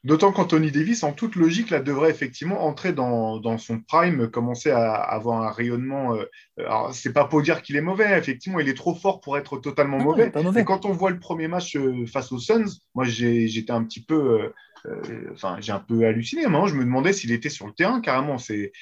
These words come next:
Speaker 1: c'est quand même fou de, de pouvoir, euh, à ce niveau de, à ce niveau, à ce niveau, à cet âge-là, et, euh, quand on joue le titre, de pouvoir être transparent sur un match, c'est, c'est pas possible quand on veut être un franchise player, je pense.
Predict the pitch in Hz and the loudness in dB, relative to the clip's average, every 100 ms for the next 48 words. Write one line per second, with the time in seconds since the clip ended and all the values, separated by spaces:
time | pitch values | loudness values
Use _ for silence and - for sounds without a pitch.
0 | - - 113 127 127 127 - 254 180 143 | -12 -6 0 2 0 -2 0 2 4 4
1 | 135 127 131 - 143 170 180 156 131 127 | 2 0 -2 -6 -2 4 4 4 2 0
2 | 120 - 143 135 185 190 202 175 170 160 | -6 -4 -2 0 2 2 2 4 6 6
3 | 156 151 147 151 - 143 123 185 185 190 | 6 4 0 -6 -10 -10 -6 -4 0 0
4 | 202 - - 151 - 202 190 196 175 165 | -2 -6 -4 -2 0 0 4 4 4 0
5 | 165 160 175 175 175 - - 170 175 151 | 2 2 4 2 0 -10 -2 2 4 4
6 | 131 151 151 147 135 135 123 233 226 135 | 2 -4 -4 -4 -4 -8 -4 -2 -2 -2
7 | 131 131 165 160 135 131 - 120 170 165 | -6 0 2 4 2 0 -4 -6 -6 0
8 | 156 147 143 123 120 208 226 - _ _ | 2 4 2 0 2 2 0 -6 _ _
9 | _ _ - - 156 - 117 151 151 131 | _ _ -16 -10 -10 -6 0 0 0 -2
10 | 123 240 - 135 131 117 156 175 139 123 | -2 -2 -2 -4 0 4 4 4 2 4
11 | 117 113 127 120 117 - 185 175 123 117 | 2 2 -2 -2 -2 0 0 0 -2 -6
12 | 110 - | -12 -16